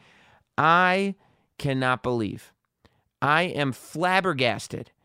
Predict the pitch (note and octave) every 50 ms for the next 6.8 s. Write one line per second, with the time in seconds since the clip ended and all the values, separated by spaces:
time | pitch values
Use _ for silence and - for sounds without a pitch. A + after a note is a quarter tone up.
0 | _ _ _ _ _ _ - D3 D3+ D3 C#3+ C#3+ D3 E3+ G3+ A3 - - - G#3+
1 | G3+ G3+ G3 G3 F#3+ E3+ A#2 F2+ - - - - - A#2+ B2 A#2 B2+ D3+ G3 A3+
2 | G#3+ - - A3 G#3+ G3+ - F#3 E3 C3 B2 C#3+ D#3 E3 F3 E3+ - - E3 E3
3 | E3 F3 F3 - - B2 G#2 - - - D3 E3 F#3 F#3+ F3+ E3+ E3+ D#3+ D3 -
4 | C#3+ A#2+ G2 E2+ E2+ - - B2 B2 A#2+ G2 D#2 B2+ C3+ C3 D3 F#3+ B3 C#4+ D4+
5 | D4 C4+ C4 B3 A3+ - B3 B3 B3 A#3 - - - B3+ B3+ A3 A3+ G3+ E3+ C#3+
6 | B2+ C3 A#2+ A#2 A2 - B2 A2 G2+ F#2 F2 F#2 G#2 - -